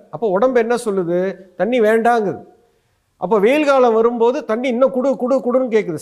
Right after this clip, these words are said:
சாப்பாடே வேணாம், எனக்கு தண்ணியை மட்டும் குடுன்னு கேக்குது. தண்ணியை கொடுத்தீங்கன்னா உடம்பு அடங்கும்,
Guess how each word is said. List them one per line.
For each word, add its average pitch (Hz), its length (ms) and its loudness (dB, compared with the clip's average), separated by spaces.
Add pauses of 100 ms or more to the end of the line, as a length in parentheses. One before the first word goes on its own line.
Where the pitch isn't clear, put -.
சாப்பாடே 247 440 2
வேணாம், 233 300 0
எனக்கு 185 240 -2
தண்ணியை 254 240 0
மட்டும் 247 380 -2
குடுன்னு 233 340 -6
கேக்குது. 147 240 -6
தண்ணியை 247 260 -2
கொடுத்தீங்கன்னா 233 460 -2
உடம்பு 214 200 0
அடங்கும், 170 340 -2